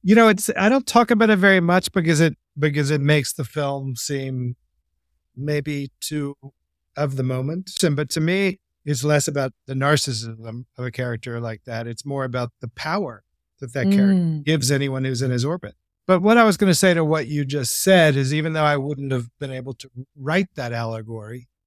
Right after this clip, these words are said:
Speaker 1: um, I made it. And I hope to make movies that kind of release those different thoughts. So so somehow what, what it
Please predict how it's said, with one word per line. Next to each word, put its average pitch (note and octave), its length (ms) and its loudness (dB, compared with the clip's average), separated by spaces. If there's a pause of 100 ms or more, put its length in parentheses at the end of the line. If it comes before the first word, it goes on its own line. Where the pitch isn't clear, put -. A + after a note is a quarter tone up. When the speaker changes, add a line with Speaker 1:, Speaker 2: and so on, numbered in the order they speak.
(600)
Speaker 1:
um, A2 420 -8
I C#3+ 100 -4
made C3+ 300 -4
it. B2+ 300 -10 (380)
And D3 140 2
I C#3+ 120 2
hope E3 260 2
to F3 100 -2
make D3+ 220 0
movies C#3+ 420 -6
that C3 160 -8
kind C#3+ 300 -4
of B2+ 180 -4
release D#3+ 720 0
those C#3 360 0
different C3 380 -2
thoughts. C3+ 520 0
So C3+ 320 -4 (300)
so D#3+ 260 2
somehow G3 440 4
what, E3 240 0
what D3+ 220 -6
it C3+ 140 -12